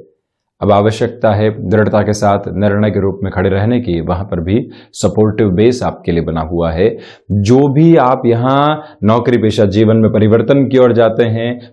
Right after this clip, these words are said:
जो भी आप यहाँ पर निर्णय लंबी अवधि के लिए लेते हैं और उसमें जो ठोस चाल के साथ में आपको आगे चलना होता है, उस लिहाजा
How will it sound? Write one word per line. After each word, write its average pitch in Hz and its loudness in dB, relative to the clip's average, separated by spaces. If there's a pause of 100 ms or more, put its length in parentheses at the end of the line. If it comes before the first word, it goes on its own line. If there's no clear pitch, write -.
जो 123 4
भी 151 2
आप 120 0
यहाँ 110 0
पर 131 0 (220)
निर्णय 127 4
लंबी 127 4
अवधि 123 2
के 180 2
लिए 143 2
लेते 110 0
हैं 131 0 (260)
और 117 2
उसमें 143 2
जो 151 2
ठोस 202 2
चाल 165 4
के 185 0
साथ 165 0
में 165 2
आपको 143 2
आगे 113 4
चलना 131 0
होता 110 2
है, 139 4 (640)
उस 107 2
लिहाजा 110 2